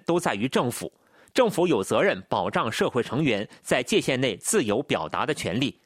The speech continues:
但若逾越底线，政府就必须为整个社会承担起责任。三星电子绩效奖金争议已不再限于一家企业，而成为整个产业界的热议话题。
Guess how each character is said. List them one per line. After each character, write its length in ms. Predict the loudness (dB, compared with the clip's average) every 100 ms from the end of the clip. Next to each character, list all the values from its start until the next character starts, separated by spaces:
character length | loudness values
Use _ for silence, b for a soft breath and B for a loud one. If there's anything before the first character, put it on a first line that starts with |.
| b -2
但 120 | 0
若 240 | 2 2
逾 200 | 0 -2
越 160 | 0 0
底 200 | -2 -2
线， 220 | 0 -2 b b
政 200 | 0 0
府 200 | -2 -6 -2
就 140 | -2
必 180 | 0 -2
须 260 | 0 -4 -2
为 180 | -2 -2
整 240 | -2 -4 0
个 180 | 0
社 160 | 2 -2
会 260 | 0 -4 -4
承 260 | -6 -4 -2
担 160 | -4
起 160 | -4 -8
责 200 | -4 -2
任。 160 | -2 -4 _ _ _ _ _ _ _ _ _ _ _ _ _ _ _ _ _ _ _ _ _ _ _ _ _ _ _ _ _ _
三 220 | 0 0
星 160 | 2 2
电 200 | 2 2
子 200 | 0 -2
绩 180 | 0 0
效 180 | 0 0
奖 220 | -4 -2
金 180 | -2 0
争 220 | 0 0
议 160 | -2 -4
已 120 | -4
不 140 | -2 0
再 180 | 0
限 240 | 0 -2 -2
于 120 | -4
一 180 | -4 -4
家 220 | -2 -4
企 220 | -6 -4
业， 220 | -4 -4 B -4
而 120 | -2
成 220 | -2 -2
为 140 | -2
整 280 | -2 -4 -2
个 220 | 0 0
产 260 | 0 -6 -2
业 140 | -2
界 180 | 0 -2
的 140 | -2 -2
热 200 | 0 0
议 120 | -2
话 220 | -2 -4
题。 260 | -4 -12